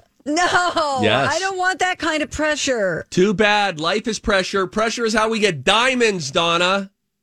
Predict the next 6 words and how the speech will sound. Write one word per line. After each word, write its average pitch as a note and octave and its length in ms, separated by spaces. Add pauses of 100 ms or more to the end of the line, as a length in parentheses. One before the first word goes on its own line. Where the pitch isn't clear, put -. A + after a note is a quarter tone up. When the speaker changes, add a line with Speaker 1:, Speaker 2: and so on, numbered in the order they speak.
(640)
Speaker 1:
Shine E3 440
bright C4 460
like F#3 160
a A#3 80
diamond. C#4 680 (220)
Speaker 2:
Oh. C#3 220